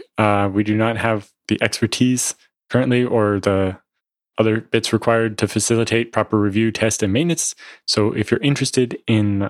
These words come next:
uh, Wine, that'd be great. So if you can facilitate getting at least some of these into the tree, uh, please help. And, uh, they'd love to do co-maintainership on a lot of this stuff.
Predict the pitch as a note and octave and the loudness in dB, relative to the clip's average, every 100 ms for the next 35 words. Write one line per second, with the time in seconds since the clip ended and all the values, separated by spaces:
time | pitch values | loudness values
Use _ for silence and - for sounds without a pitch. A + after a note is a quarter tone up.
0 | - F#2+ F#2 F2+ C3 D3 D#3+ D3 G#2 F#2 | -2 0 0 2 2 2 -2 0 0 0
1 | A2+ F3 - - - - _ - B2+ - | 2 0 -2 -12 -20 -20 _ 0 0 2
2 | A2+ A#2+ A#2+ G#2+ G#2+ C3+ C3+ C3 - - | 0 0 0 0 0 0 0 0 -4 0
3 | B2 B2 A2+ G#2+ G#2 - B2+ B2 B2 A2 | 2 2 0 0 -2 0 0 2 0 0
4 | G2+ F#2 - - D#3 D3+ C#3 _ _ _ | -2 -2 -4 0 0 -2 -6 _ _ _
5 | G#2 G2+ F#2 G2+ - C#3+ C#3+ - - G#2 | 0 0 0 -2 0 0 0 -6 -6 -2
6 | G2 F#2+ G2 G2 F#2+ - _ _ - F#2 | 0 2 2 0 -2 -8 _ _ -2 0
7 | F#2 - F#2+ F#2 - - G2 F#2 F#2 _ | 0 0 0 0 -4 0 2 0 -4 _
8 | _ - G#2+ G#2 G2 F#2+ G#2 - G#2+ G2 | _ 0 2 2 2 2 0 0 0 0
9 | F#2+ F2+ F2+ E2+ - - - | 2 0 0 -2 -6 -10 -18